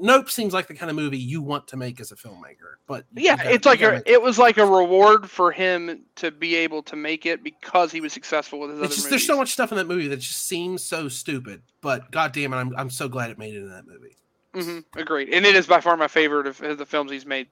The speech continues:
Speaker 2: Uh,
Speaker 1: Yeah,
Speaker 2: like,
Speaker 1: definitely.
Speaker 2: not,
Speaker 1: Hundred percent.
Speaker 2: like, the other ones are good, but they, they don't hold a candle to it.
Speaker 1: Mm-mm.
Speaker 2: Um, all right, so,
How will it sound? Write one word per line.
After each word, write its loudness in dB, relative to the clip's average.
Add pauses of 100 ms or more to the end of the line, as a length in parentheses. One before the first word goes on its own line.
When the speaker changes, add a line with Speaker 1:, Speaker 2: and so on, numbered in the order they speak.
Speaker 2:
Uh, -8
Speaker 1:
Yeah, -10
Speaker 2:
like, -2
Speaker 1:
definitely. -20
Speaker 2:
not, -4
Speaker 1:
Hundred -12
percent. 2
Speaker 2:
like, -20 (560)
the 4
other 10
ones 2
are 4
good, 8
but -6
they, 2
they 4
don't 4
hold 2
a -8
candle -4
to -4
it. -8 (260)
Speaker 1:
Mm-mm. -10
Speaker 2:
Um, 2 (300)
all 8
right, 4
so, 6